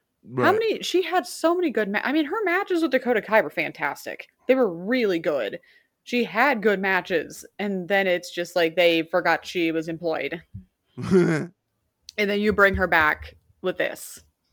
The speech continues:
Speaker 1: Like, I don't get it.
Speaker 2: Yeah, it's int-, I'm interested in, I, I was just kinda caught off guard. I was like,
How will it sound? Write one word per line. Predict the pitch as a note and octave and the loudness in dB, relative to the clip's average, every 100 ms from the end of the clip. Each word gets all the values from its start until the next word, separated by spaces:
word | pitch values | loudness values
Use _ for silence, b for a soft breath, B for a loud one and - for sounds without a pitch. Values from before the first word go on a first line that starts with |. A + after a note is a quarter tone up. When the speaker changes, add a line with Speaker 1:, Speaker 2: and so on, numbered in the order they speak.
| _ _ | _ _
Speaker 1:
Like, | G#3 - | -4 2
I | F3 | 2
don't | D3+ | 2
get | - - | -4 -6
it. | - G3 F#3 _ b b b b b b b | -6 -8 -16 _ b b b b b b b
Speaker 2:
Yeah, | E3+ G3 | -4 -2
it's | D3 - | -2 -4
int-, | D#3 C#3 C#3+ | -8 -8 -6
I'm | C#3 D#3 D#3 | -2 -2 -4
interested | C#3+ C#3 C3 B2+ C3+ A#2+ | -8 -8 -10 -8 -6 -4
in, | B2 A#2+ | -4 -4
I, | C3 C#3 | -6 -6
I | B2+ C3+ | -4 -2
was | C#3 C3+ A#2+ | -2 -4 -8
just | A#2 - | -16 -8
kinda | C#3+ B2+ A#2+ | -4 -4 -4
caught | - C3 | -4 -2
off | A#2 A2+ | -2 -4
guard. | - A#2 B2 | -4 -4 -2
I | A#2+ | -4
was | B2+ | -4
like, | A#2 | -8